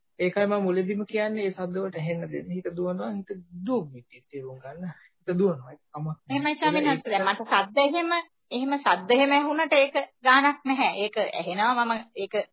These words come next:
Speaker 2: කිසිම දෙයක් හිතන්නෙත් නෑ එහෙම. දැන් සමහරවිට
Speaker 1: හ්ම්.
Speaker 2: චූටි වෙලාවක්, පොඩි වෙලාවක් අර හිතට එකඟ වෙන වෙලාවට අර මොකුත් පේන්නේ නැතුව නිකන් එකවර නිකන් ආලෝකයක් වගේ එහෙම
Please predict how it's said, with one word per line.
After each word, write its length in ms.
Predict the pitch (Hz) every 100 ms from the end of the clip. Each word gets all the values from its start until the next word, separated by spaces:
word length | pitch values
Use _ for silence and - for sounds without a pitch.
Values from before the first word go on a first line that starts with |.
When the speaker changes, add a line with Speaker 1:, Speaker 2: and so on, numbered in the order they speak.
| - _ _ -
Speaker 2:
කිසිම 200 | 208 214
දෙයක් 260 | 208 208 -
හිතන්නෙත් 520 | 208 208 220 233 233
නෑ 220 | 269 269
එහෙම. 200 | 269 269 202 -
දැන් 220 | 190 185 - _ - _
සමහරවිට 440 | 208 208 226 240 165
Speaker 1:
හ්ම්. 120 | -
Speaker 2:
චූටි 300 | - 196 185
වෙලාවක්, 440 | 214 226 233 247 - _ 233
පොඩි 260 | 220 170 165
වෙලාවක් 580 | 196 220 233 254 254 -
අර 100 | 247
හිතට 400 | 247 233 247 247 247
එකඟ 360 | 240 233 254 254
වෙන 220 | 254 254
වෙලාවට 500 | 262 254 262 262 254 262 - - -
අර 120 | 240 247
මොකුත් 320 | 240 247 -
පේන්නේ 280 | 254 240 240
නැතුව 260 | 240 247
නිකන් 280 | 247 240 240
එකවර 340 | 233 233 226 233 226 -
නිකන් 280 | - 226 226 226
ආලෝකයක් 480 | 214 214 214 214 214
වගේ 200 | 226 220
එහෙම 160 | 214